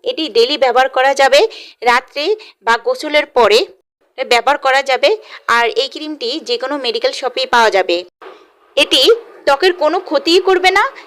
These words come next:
এবং সম্পূর্ণ ক্ষতি ছাড়া ত্বকের ব্রণ দূর করবে। দুই নম্বরে যে ক্রিমটি সেটি হলো হিমালয়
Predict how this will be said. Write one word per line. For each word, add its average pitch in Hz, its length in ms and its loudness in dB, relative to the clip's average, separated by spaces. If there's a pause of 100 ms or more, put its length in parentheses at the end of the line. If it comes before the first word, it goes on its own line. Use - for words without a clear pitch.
এবং 392 320 0
সম্পূর্ণ 311 540 -2
ক্ষতি - 360 2
ছাড়া 302 340 2 (280)
ত্বকের 277 320 -2
ব্রণ 285 420 0
দূর 320 280 0
করবে। 190 360 2 (1120)
দুই 302 180 -6
নম্বরে 349 320 0
যে 277 160 -2
ক্রিমটি 262 420 -6
সেটি - 240 -2
হলো 285 320 2
হিমালয় 240 440 -4